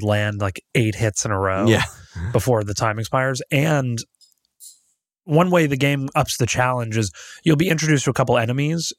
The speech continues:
Speaker 1: on their own, and then all of a sudden you'll enter, enter a new area and you'll have fifteen enemies in front of you. This happens in the,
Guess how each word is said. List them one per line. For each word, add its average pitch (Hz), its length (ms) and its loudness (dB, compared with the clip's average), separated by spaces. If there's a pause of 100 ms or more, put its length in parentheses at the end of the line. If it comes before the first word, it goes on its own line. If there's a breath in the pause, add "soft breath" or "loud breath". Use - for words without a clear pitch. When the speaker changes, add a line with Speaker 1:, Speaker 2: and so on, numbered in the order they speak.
Speaker 1:
on 123 160 2
their 107 180 0
own, 117 260 0
and 120 100 0
then 117 260 0
all 143 100 4
of 151 40 0
a - 40 -4
sudden 180 120 0
you'll 139 80 0
enter, 120 220 0 (180)
enter 127 240 2
a 107 40 2
new 110 200 2
area 117 300 0
and 127 100 -4
you'll 117 120 -2
have 104 300 -2 (320 loud breath)
fifteen 120 560 0
enemies 104 400 -2
in 107 80 -2
front 98 200 0
of 95 80 -6
you. 98 100 -2
This 113 160 0
happens 131 240 2
in 123 80 0
the, 117 160 -2